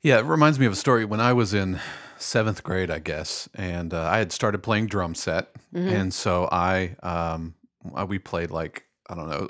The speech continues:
Speaker 1: whatever a seventh grade band, band does,
Speaker 2: Mm-hmm.
Speaker 1: uh, like, not, it wasn't a jazz band, but it was, like, the Miami Vice theme or something <laughs> like that. It
Speaker 2: Yeah,
Speaker 1: was
Speaker 2: I was gonna
Speaker 1: something,
Speaker 2: say on Broadway.
Speaker 1: something corny like that. Or no, it was, uh, like, a, a, a rock and roll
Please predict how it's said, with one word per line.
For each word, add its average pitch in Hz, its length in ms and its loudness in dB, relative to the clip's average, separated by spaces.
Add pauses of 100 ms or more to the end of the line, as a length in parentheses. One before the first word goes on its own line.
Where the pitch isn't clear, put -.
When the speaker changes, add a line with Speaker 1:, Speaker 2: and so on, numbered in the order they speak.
Speaker 1:
whatever 135 300 4
a 92 60 0
seventh 98 320 2
grade 90 220 2
band, 87 360 -4 (260)
band 101 460 0
does, 98 540 4
Speaker 2:
Mm-hmm. 180 120 0
Speaker 1:
uh, 92 460 4
like, - 260 -2
not, 101 240 0
it - 40 -4
wasn't 165 260 4
a 104 40 -2
jazz 104 260 6
band, 98 280 4
but 101 140 4
it 107 80 4
was, 98 100 0
like, 113 120 2
the 113 60 0
Miami 101 260 2
Vice 90 320 -4
theme 101 280 -2
or 95 40 -4
something 160 420 2
<laughs> 95 120 2
like 123 160 -8
that. - 240 2
It 226 40 2
Speaker 2:
Yeah, 220 80 6
Speaker 1:
was 226 60 4
Speaker 2:
I - 20 4
was 214 100 2
gonna 262 120 6 (100)
Speaker 1:
something, - 20 0 (100)
Speaker 2:
say - 60 -8
on 233 220 6
Broadway. 220 320 6
Speaker 1:
something 180 260 8
corny 127 340 4
like 101 240 4
that. 95 320 4 (300)
Or 180 120 8
no, 170 420 6
it 147 160 4
was, 143 260 6
uh, 135 180 8
like, 120 180 2
a, 98 720 4
a, 110 80 0
a 95 40 0
rock 113 260 6
and 104 160 0
roll 110 480 4